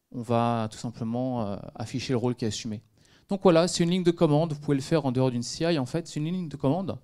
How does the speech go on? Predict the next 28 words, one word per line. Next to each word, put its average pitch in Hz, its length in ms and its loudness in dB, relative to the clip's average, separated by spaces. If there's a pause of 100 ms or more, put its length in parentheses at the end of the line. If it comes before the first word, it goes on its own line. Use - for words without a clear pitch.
Cette - 640 -8
commande, 156 320 2
c'est - 160 -2
A 127 80 4
W 131 180 0
S, 143 240 -2
euh, 110 300 0 (180)
assume 143 260 -4
le 131 40 0
rôle 131 240 2
avec 113 340 -4
une 120 80 -6
web 120 140 2
identité, 127 500 -2 (480)
et 123 80 -2
en 123 80 -2
fait, 165 320 -4
on 127 60 -8
va 117 100 0
tout 135 140 -8
simplement 139 420 -4
filer, 151 460 0 (320)
euh, 107 360 0 (120)
en 120 220 -4 (260)
entity 127 500 -4
ici, 165 480 -10
le 143 140 -2
token, 139 500 0